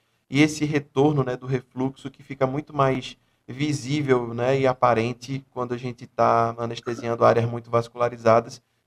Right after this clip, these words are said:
porque isso é muito discreto, né? E o tubete de plástico, ele deixa essa visualização muito turva, que prejudica também pela própria impressão, né, dos dados em cima do tubete de plástico.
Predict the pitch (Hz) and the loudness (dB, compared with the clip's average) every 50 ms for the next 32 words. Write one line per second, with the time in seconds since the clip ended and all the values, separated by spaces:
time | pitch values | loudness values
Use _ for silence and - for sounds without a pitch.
0 | _ - 135 135 - 143 143 139 - 143 143 147 151 - - - - - - - | _ -8 -6 -2 0 -2 0 2 0 0 0 0 -2 -4 -8 -8 -8 -8 -2 2
1 | 127 120 123 123 - 120 110 110 117 131 - - _ _ _ _ _ - 131 139 | 4 4 4 4 2 -4 -4 -4 -4 -4 -6 -10 _ _ _ _ _ -2 0 0
2 | 135 - 147 131 131 131 131 - 131 127 - - 123 123 127 - - - 135 131 | 0 0 0 2 2 0 0 -2 -10 -16 -2 2 2 2 2 0 -2 -4 -4 -4
3 | 131 127 123 127 123 - - 135 131 127 117 113 113 117 117 117 117 - 127 120 | -4 -6 -8 -8 -4 0 2 2 4 4 2 2 2 2 0 0 0 -2 -6 -6
4 | 123 117 123 120 120 120 123 117 117 - 120 123 127 131 131 143 143 - _ 131 | -4 -2 -2 -2 -2 -2 -2 -4 -2 -4 -8 -6 -6 -6 -6 -6 -10 -4 _ 4
5 | 143 160 143 131 120 117 - - _ _ _ _ _ _ _ - - - 156 165 | 4 4 6 4 4 2 2 0 _ _ _ _ _ _ _ -10 4 6 6 6
6 | 156 160 143 131 160 160 - 160 - 151 143 143 156 156 - 156 151 151 143 - | 6 2 -4 -6 -6 -6 -6 0 2 2 2 2 0 -2 0 2 2 2 4 4
7 | - 165 190 190 - - 262 - - 220 185 156 147 - - 131 127 127 123 120 | 2 2 2 2 0 -6 -8 -6 -2 0 0 0 0 -2 -2 0 0 2 2 2
8 | 127 139 135 135 131 123 - - 113 120 120 120 123 120 131 131 135 - - 120 | 0 0 0 0 -2 0 4 6 6 6 6 4 -2 -6 -8 -8 -8 -8 -8 -6
9 | 120 123 120 131 - - 127 117 117 117 117 117 - 131 131 131 131 - _ _ | -6 -6 -8 -10 -12 -14 -4 0 2 2 2 0 -4 -6 -6 -6 -6 -8 _ _
10 | - 139 160 - - 113 104 107 110 - - - - 117 | -6 -6 -6 -4 -2 -2 -2 -2 -2 -8 -14 -10 -10 -12